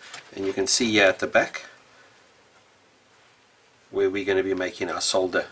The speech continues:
joins. Okay, I hope you can see this now, but, uh,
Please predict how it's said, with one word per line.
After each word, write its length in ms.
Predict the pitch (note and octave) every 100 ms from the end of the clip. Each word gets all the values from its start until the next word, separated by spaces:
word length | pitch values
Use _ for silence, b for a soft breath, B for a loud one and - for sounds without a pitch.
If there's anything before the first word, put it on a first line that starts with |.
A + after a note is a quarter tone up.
| - -
joins. 480 | F2 E2+ D2+ - - _ _ _ _ _ _ _ _ _ _ _ _ _ _ _ _ _ _ B B B B B -
Okay, 280 | F#3+ E3+
I 80 | C3+
hope 160 | C#3+ D#3+
you 60 |
can 140 | D#3 A2+
see 280 | - E3+ D3
this 260 | G#2 -
now, 220 | G2 G#2+ - - - B B B _
but, 300 | A2 G#2+ -
uh, 560 | A#2 A2+ A2+ A2+ A2+